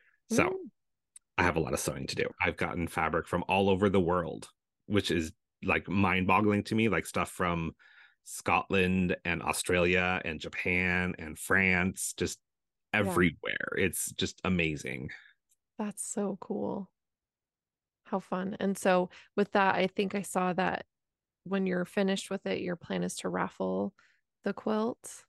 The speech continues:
Speaker 1: Yes. So right now the plan is to raffle it off with the proceeds benefiting the Trevor Project,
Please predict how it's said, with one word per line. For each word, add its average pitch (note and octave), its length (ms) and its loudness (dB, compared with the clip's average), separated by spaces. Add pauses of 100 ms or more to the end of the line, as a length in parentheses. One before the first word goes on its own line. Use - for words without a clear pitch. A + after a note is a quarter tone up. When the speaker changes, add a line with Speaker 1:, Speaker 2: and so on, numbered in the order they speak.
Speaker 1:
Yes. - 600 0
So A#2+ 460 6
right A#2+ 200 4
now B2+ 200 4
the C#3 100 4
plan A2+ 260 2
is G#2+ 140 2
to A2+ 140 2
raffle G#2 360 4
it A#2+ 60 6
off G#2+ 260 4
with A2+ 160 0
the F#2+ 380 0
proceeds G2+ 440 -2
benefiting G2 600 -2
the F2 100 -4
Trevor F2+ 300 -4
Project, - 640 -2